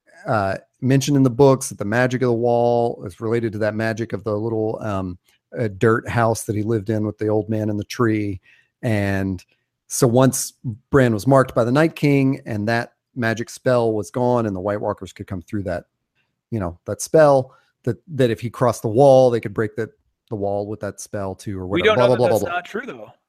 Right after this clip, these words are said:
Speaker 2: It doesn't mean the
Speaker 1: Well, we
Speaker 2: wall
Speaker 1: don't
Speaker 2: has
Speaker 1: know
Speaker 2: to
Speaker 1: that it's
Speaker 2: fall
Speaker 1: not true,
Speaker 2: down.
Speaker 1: but I, I did feel like them showing him, like, come through without, you know,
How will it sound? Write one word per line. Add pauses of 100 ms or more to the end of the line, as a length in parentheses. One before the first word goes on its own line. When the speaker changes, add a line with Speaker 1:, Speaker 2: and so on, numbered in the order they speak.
(240)
Speaker 2:
It
doesn't
mean
the
Speaker 1:
Well,
we
Speaker 2:
wall
Speaker 1:
don't
Speaker 2:
has
Speaker 1:
know
Speaker 2:
to
Speaker 1:
that
it's
Speaker 2:
fall (200)
Speaker 1:
not
true,
Speaker 2:
down.
Speaker 1:
but
I, (400)
I
did
feel
like (440)
them
showing
him,
like, (400)
come
through
without, (380)
you
know,